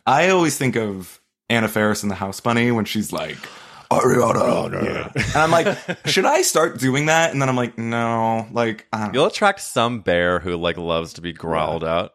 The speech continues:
Speaker 1: By the way,
Speaker 2: But
Speaker 1: when you were,
Speaker 2: besides that
Speaker 1: when you were saying, when you were telling that story, you were like, "You guessed Scout." I was like, "I hope his name was Scott." Like, and he just made you,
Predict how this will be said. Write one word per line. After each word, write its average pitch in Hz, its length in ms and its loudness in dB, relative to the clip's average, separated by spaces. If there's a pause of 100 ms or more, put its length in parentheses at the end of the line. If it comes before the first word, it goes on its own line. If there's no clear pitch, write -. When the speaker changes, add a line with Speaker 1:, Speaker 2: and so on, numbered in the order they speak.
Speaker 1:
By 143 200 2
the 147 80 2
way, 139 100 4
Speaker 2:
But 135 60 2
Speaker 1:
when 147 100 0
you 160 100 0
were, 170 60 4
Speaker 2:
besides 180 160 0
that - 60 0
Speaker 1:
when 160 100 0
you 170 80 0
were 175 120 4
saying, 151 360 -2
when 143 140 0
you 139 80 -2
were 135 60 -2
telling 135 180 -2
that 120 140 -2
story, 123 260 2
you 117 80 -2
were 113 60 -4
like, 107 260 -6
"You 123 100 -2
guessed 113 240 -2
Scout." 117 260 2
I 110 60 4
was 104 140 -2
like, 110 180 -4
"I - 20 0
hope 143 200 -2
his 135 100 -2
name 113 140 2
was 90 100 -8
Scott." - 480 -6 (140)
Like, 113 280 2
and 139 160 2
he 143 120 4
just 120 200 0
made 117 220 4
you, 107 240 0